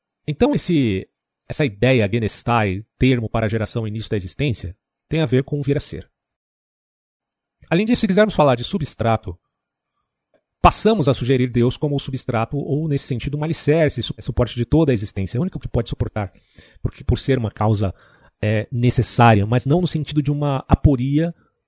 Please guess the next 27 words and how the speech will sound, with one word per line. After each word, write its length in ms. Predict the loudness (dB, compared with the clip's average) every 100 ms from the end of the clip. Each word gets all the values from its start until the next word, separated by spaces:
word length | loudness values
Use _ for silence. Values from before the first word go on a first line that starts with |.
| _ _ _ _ _ _ _ -16
falácia 460 | -4 0 2 0 0
da 80 | 2
causa 280 | 2 2
única. 320 | 0 0 -2 -4
Não 120 | -4
é 60 |
nesses 480 | -2 0 0 0 -4
termos, 400 | 4 4 4 -4
porque 240 | -10 -6 -4
não 100 | -2
estamos 240 | -4 -2
falando 260 | 0 0 0
de 100 | 2
Deus 280 | 4 4
como 340 | 2 -2 -4 -8 _ _ _ _ _ _ _ _ _ _ -8
extraterrestre. 680 | -4 0 2 4 2 0 -16 _ _ _ _ -6
Não 60 | 0
estamos 260 | 2 4
falando 260 | 4 4 2
de 100 | 4
Deus 280 | 4 4 4
como 200 | 2 2
o 40 |
gênio 320 | 6 4 4
de 80 | 4
Laplace, 560 | 4 6 6 4 0 -4
como 400 | -4 -4 -6